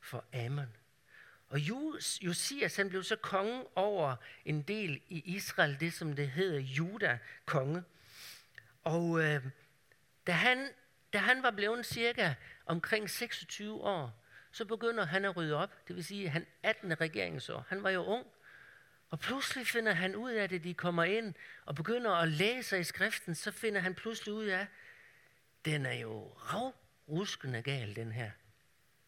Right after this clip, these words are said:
Vi går jo fuldstændig i den gale retning.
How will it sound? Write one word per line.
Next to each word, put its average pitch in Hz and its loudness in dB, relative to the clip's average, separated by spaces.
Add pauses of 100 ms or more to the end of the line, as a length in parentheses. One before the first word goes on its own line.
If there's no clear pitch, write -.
(720)
Vi 190 0
går 190 4
jo 156 0
fuldstændig 233 0
i 156 -4
den 147 0
gale 156 2
retning. 131 -2